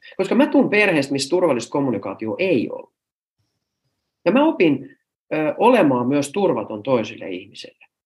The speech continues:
Eli käyttämään tätä mun narsistista ylemmyyden osaa, välillä sitä a-, a-, just sitä alistavaa osaa, välillä mä menen uhriminätilaan.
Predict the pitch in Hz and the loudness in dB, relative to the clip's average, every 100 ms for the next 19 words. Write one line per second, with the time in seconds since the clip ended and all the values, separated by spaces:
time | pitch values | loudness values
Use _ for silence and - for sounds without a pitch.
0 | _ _ 170 175 170 - - 226 262 220 | _ _ 2 4 2 -2 0 2 2 0
1 | 185 160 143 139 139 147 220 226 214 - | 0 0 -2 0 0 0 0 0 -4 -4
2 | 165 - 160 - 143 196 226 185 165 160 | -6 -2 -2 -2 -2 0 0 0 0 0
3 | 156 - 156 147 147 - _ _ - 196 | -2 -2 0 0 0 -8 _ _ -2 2
4 | 233 147 131 120 120 156 160 113 160 - | 4 2 0 -2 -2 0 -2 0 -2 -2
5 | 160 160 - 131 117 160 214 220 - 165 | -4 -4 -4 -4 0 0 0 0 -2 0
6 | 147 143 143 147 135 135 - - - 156 | 2 0 -2 -2 -2 -4 -12 -20 -6 0
7 | 247 269 180 143 120 151 180 185 170 151 | 2 4 4 2 2 0 -2 -2 -2 -2
8 | 147 139 143 139 135 131 | -4 -4 -4 -2 -2 -4